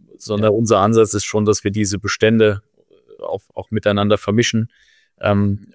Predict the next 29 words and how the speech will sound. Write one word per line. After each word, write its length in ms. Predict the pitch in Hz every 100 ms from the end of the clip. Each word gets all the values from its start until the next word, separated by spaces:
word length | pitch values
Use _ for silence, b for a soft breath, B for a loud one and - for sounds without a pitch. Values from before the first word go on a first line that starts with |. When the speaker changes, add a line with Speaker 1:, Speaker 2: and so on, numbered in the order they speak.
| -
Speaker 1:
um 340 | 117 104 101
gesamthaft, 800 | 107 101 101 113 107 104 - -
äh, 200 | 95 101
da 200 | 104 98
einen 240 | 98 98
guten 260 | 107 123 107
Bestand 380 | 107 - 123 120
daraus 320 | 87 87 -
zu 100 | -
machen. 220 | 85 85 _ _
Und, 260 | 90 - -
äh, 180 | - 98
damit 320 | 90 104 101
ist 160 | 95
nicht 180 | 110 -
nur 100 | 110
dem 160 | 101 98
Versicherer 540 | - 95 110 110 110
geholfen, 480 | 107 101 110 107 107
sondern 300 | 98 95 95
auch 120 | 92
dem 160 | - 92
Makler, 500 | 87 104 - 107 98 B B B B B
Speaker 2:
Ja. 200 | 98 98
Speaker 1:
ähm, 300 | 101 98 - -
um 220 | 98 104
diesen 320 | 101 98 98
Bestand, 560 | - - 82 90 - -
äh, 180 | 98 92